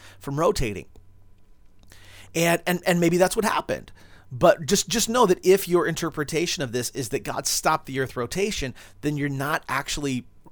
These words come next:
interpreting this passage literally. Because what you're saying is, is that,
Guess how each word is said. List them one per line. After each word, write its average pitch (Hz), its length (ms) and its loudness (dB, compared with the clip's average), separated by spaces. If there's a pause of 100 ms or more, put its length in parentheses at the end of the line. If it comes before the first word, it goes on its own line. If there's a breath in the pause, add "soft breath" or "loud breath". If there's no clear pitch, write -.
(200)
interpreting 160 800 -2
this 120 160 -4
passage 135 540 -4 (220 loud breath)
literally. 131 680 -2 (540 soft breath)
Because 143 680 2 (320)
what 143 220 0
you're 160 260 2
saying 139 340 0
is, 127 180 -4
is 120 120 -6
that, 123 240 -2